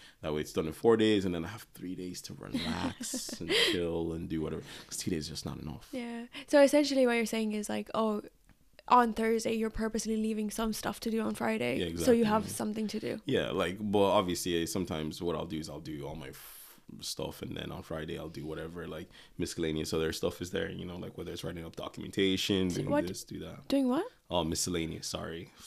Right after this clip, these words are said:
Speaker 1: Freaking hell.
Speaker 2: How'd you say it the first time?
Speaker 1: Miscellaneous items.
Speaker 2: How'd you say it the first time?
Speaker 1: Miscellaneous.
Speaker 2: Miscellaneous.
Speaker 1: Yeah, sorry. English is not my first language,
Speaker 2: <laughs>
Speaker 1: despite the fact that everyone thinks I have an American accent, even though I don't.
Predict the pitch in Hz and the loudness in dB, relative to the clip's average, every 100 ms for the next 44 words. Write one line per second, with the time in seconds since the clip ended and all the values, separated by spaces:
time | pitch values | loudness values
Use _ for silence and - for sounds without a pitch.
0 | - - - - 90 95 80 269 269 349 | -20 -16 -14 -10 -10 -8 -4 0 4 4
1 | 349 359 302 - 262 - - 220 165 110 | 6 4 4 2 0 4 4 6 6 8
2 | 120 127 139 139 - 87 - - - 220 | 8 6 4 2 -2 -2 -2 -6 0 6
3 | 285 302 339 294 247 233 - 269 277 - | 8 8 6 6 0 -2 -2 -4 -4 -4
4 | - - - - - 127 - - 247 - | -2 -2 -4 -6 -6 -6 -8 0 0 0
5 | - 226 226 226 226 220 147 92 82 - | -6 -4 -2 -2 -2 -2 0 2 2 4
6 | 92 82 87 - 92 92 - 85 82 82 | 4 4 0 2 2 4 2 0 0 0
7 | 87 80 85 76 64 - - - - 73 | 0 0 0 0 -2 -4 -8 -8 -8 -8
8 | - 90 80 85 80 - 85 - 85 82 | -4 -2 0 -2 -4 -6 -6 -4 -4 -2
9 | 87 82 78 80 82 80 - 78 82 - | -4 -4 -4 -2 -2 -4 -6 -10 -10 -10
10 | 82 85 110 82 87 165 170 | -8 -8 -8 -10 -8 -8 -8